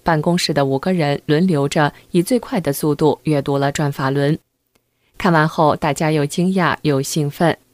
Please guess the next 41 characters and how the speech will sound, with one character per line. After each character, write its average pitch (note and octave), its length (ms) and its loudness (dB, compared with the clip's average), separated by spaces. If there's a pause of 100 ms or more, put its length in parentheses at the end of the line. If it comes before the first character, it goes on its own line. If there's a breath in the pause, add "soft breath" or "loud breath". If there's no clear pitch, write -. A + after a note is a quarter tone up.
(120)
都 E3 160 2
说 D#3+ 220 0
：“太 - 220 -6
好 C#3+ 280 -2
了， D3+ 200 0 (280 soft breath)
都 C#4 120 2
要 F#3+ 160 0
学 C#3 240 0
这 D#3+ 120 -4
个 D3 100 -4
大 C3 220 -6
法。” C3 300 -2 (960 soft breath)
我 F#3+ 100 4
又 G3+ 140 4
回 D#3+ 200 2
去 D#3+ 240 0
和 D3+ 200 -2
家 E3 200 -4
人 D3 220 0
讲， C3+ 300 -2 (440 soft breath)
三 C#4 220 -2
个 B3+ 80 0
姐 D3 220 0
姐 F3 160 0
也 D#3+ 120 0
看 C#3+ 240 -4
了 C3+ 120 -2
转 C#3+ 200 -4
法 C3+ 200 -4
轮， C#3 280 -2 (220 soft breath)
也 D3 160 0
都 D#3 220 0
说 D#3+ 240 0
：“太 - 180 -6
好 C3 240 -2
了， D3 240 0 (220)
同 D#3 200 -2
时 C#3 280 -2
得 C3+ 200 -2
法 B2 280 -6
了。” C3+ 240 0